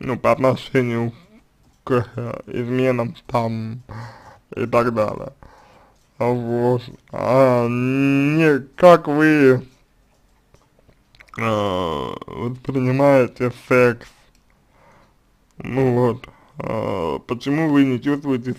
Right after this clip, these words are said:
себя в безопасности, да, то есть чувствуете, чувствуете как бы угрозу, да? Вот.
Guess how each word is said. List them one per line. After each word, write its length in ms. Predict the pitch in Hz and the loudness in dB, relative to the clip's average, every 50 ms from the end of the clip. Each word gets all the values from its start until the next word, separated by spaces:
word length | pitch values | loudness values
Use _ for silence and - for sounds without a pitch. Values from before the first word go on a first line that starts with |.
| - - | -6 -6
себя 500 | 123 113 123 127 131 131 131 127 120 120 | -4 0 4 4 6 6 6 4 4 2
в 60 | 113 | 2
безопасности, 840 | 120 135 135 139 135 120 - 123 123 113 - - 117 101 - - - | -2 -2 4 4 2 4 4 4 2 2 2 -2 -10 -12 -10 -10 -4
да, 160 | 113 131 135 | 0 0 0
то 140 | 135 135 139 | 0 -2 -6
есть 360 | 117 - - _ - - - | -6 -6 -18 _ -20 -20 -18
чувствуете, 360 | - 135 139 139 131 120 117 | -18 -16 -8 -6 -6 -6 -8
чувствуете 540 | - - - 127 131 - 127 120 110 - 110 - _ _ | -8 -8 -8 -8 -6 -4 -4 -4 -4 -6 -12 -14 _ _
как 260 | - 139 123 117 120 | -6 -4 -4 -4 -4
бы 200 | 110 117 120 120 _ _ _ _ - - - - - - _ _ | -4 -4 -6 -6 _ _ _ _ -20 -20 -20 -20 -20 -20 _ _
угрозу, 800 | - 127 120 123 139 139 139 139 139 139 127 123 127 120 107 113 - _ _ _ _ _ _ _ _ | -6 -6 0 4 6 8 8 8 8 6 4 0 -2 -4 -4 -6 -10 _ _ _ _ _ _ _ _
да? 440 | - 117 113 117 120 139 160 156 - - _ _ _ _ _ _ _ _ _ _ _ _ _ _ _ 131 | -14 -8 -4 -2 -2 0 -2 -2 -6 -10 _ _ _ _ _ _ _ _ _ _ _ _ _ _ _ -14
Вот. 480 | 131 120 117 117 117 117 113 113 113 | -12 -10 -8 -6 -6 -4 -6 -6 -8